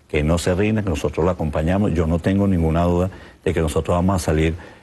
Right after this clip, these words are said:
eh, victoriosos, que la, la guerra del pan no solamente es por el pan, la guerra es por construir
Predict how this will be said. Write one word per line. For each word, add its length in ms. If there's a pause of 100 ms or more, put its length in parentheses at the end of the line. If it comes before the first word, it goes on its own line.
(120)
eh, 260
victoriosos, 800 (140)
que 240
la, 180
la 160
guerra 380
del 220
pan 420
no 160
solamente 880
es 80 (420)
por 120
el 100
pan, 320
la 120
guerra 300
es 80
por 180
construir 540